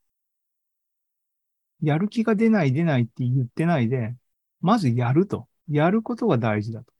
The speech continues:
しかも彼の場合は、一番やりたくないことをまずやれっていうのが、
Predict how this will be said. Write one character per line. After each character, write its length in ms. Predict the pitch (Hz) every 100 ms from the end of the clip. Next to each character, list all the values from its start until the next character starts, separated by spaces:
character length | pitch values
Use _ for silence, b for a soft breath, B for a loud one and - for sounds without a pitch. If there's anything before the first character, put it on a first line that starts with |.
| -
し 100 | -
か 120 | 262
も 220 | 180 139
彼 200 | - 269
の 80 | 175
場 120 | 120
合 80 | 110
は、 240 | 131 110 - _ _ _ _ _
一 220 | 151 -
番 200 | 339 330
や 120 | 247 254
り 80 |
た 140 | 277 247
く 80 | 247
な 120 | 269
い 60 |
こ 100 | 254
と 100 | 277
を 60 | 262
ま 160 | 143 123
ず 100 | 120
や 140 | 107
れ 100 | 110
っ 40 | - _
て 80 | 139
い 60 |
う 60 | 151
の 100 | 185
が、 260 | 170 107